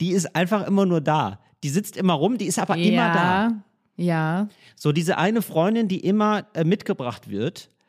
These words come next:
Speaker 1: von jemandem.
Speaker 2: Die dann die
Speaker 1: Die
Speaker 2: ganze
Speaker 1: dann
Speaker 2: Zeit
Speaker 1: aber
Speaker 2: nur am
Speaker 1: nichts, die
Speaker 2: Handy
Speaker 1: dann aber,
Speaker 2: hängt und die
Speaker 1: äh,
Speaker 2: ganze Zeit
Speaker 1: am
Speaker 2: nur
Speaker 1: Handy,
Speaker 2: ins Handy guckt.
Speaker 1: die, genau, die, das ist die neuere Erscheinungsform.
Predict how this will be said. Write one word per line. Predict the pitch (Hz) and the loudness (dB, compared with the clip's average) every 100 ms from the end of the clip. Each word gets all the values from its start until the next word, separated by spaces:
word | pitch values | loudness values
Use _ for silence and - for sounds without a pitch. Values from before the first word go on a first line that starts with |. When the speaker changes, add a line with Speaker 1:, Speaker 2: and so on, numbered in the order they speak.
| _ _ | _ _
Speaker 1:
von | - 143 | -2 0
jemandem. | 135 127 113 101 101 196 - _ _ - | 4 4 2 0 -2 -4 -8 _ _ -4
Speaker 2:
Die | 208 | 0
dann | 208 | 2
die | 196 | 2
Speaker 1:
Die | |
Speaker 2:
ganze | 202 254 | 2 2
Speaker 1:
dann | |
Speaker 2:
Zeit | 233 | 2
Speaker 1:
aber | 240 | 2
Speaker 2:
nur | 202 | 2
am | 208 | 2
Speaker 1:
nichts, | 214 | 2
die | |
Speaker 2:
Handy | 226 254 | 2 4
Speaker 1:
dann | 254 214 | 4 4
aber, | 202 220 | 2 2
Speaker 2:
hängt | 285 311 | 0 -4
und | 180 190 | -4 -4
die | |
Speaker 1:
äh, | 214 | -2
Speaker 2:
ganze | 214 233 | -2 -4
Zeit | - 220 | -2 0
Speaker 1:
am | |
Speaker 2:
nur | 180 | 2
Speaker 1:
Handy, | 165 240 | 2 0
Speaker 2:
ins | 247 | 0
Handy | 220 214 | 0 -2
guckt. | - 190 - - | -4 -8 -10 -12
Speaker 1:
die, | 156 | -4
genau, | 160 143 | 0 0
die, | 113 156 | -2 -2
das | 160 156 | -2 -4
ist | 190 | -4
die | 160 | -2
neuere | 131 156 220 214 | 0 0 0 -2
Erscheinungsform. | 202 - 208 226 233 - 220 240 | -4 -4 -4 -4 -8 -8 -6 -6